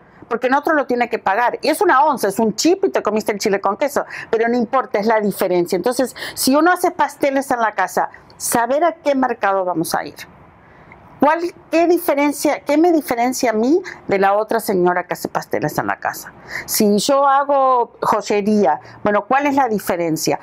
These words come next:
Y no estamos hablando solo de precios, sino también estamos hablando de la, de lo que difiere a lo que estoy ofreciendo. Entonces, eso es importante, la educación, la información, el apoyo, buscar apoyo con gente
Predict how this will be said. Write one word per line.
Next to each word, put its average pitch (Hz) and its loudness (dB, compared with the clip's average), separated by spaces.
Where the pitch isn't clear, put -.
Y 233 2
no 320 4
estamos 392 0
hablando 302 2
solo 277 0
de 240 -2
precios, 240 -2
sino 240 0
también 254 0
estamos 254 -2
hablando 226 0
de 208 2
la, 190 0
de 202 2
lo 196 2
que 202 0
difiere 269 2
a 247 4
lo 196 0
que - -12
estoy 185 -2
ofreciendo. - -4
Entonces, 220 -2
eso 311 2
es 294 -2
importante, 196 -2
la 160 0
educación, 180 -2
la 190 2
información, 180 -2
el 208 2
apoyo, 196 0
buscar 240 -2
apoyo 233 -2
con 180 0
gente 226 -2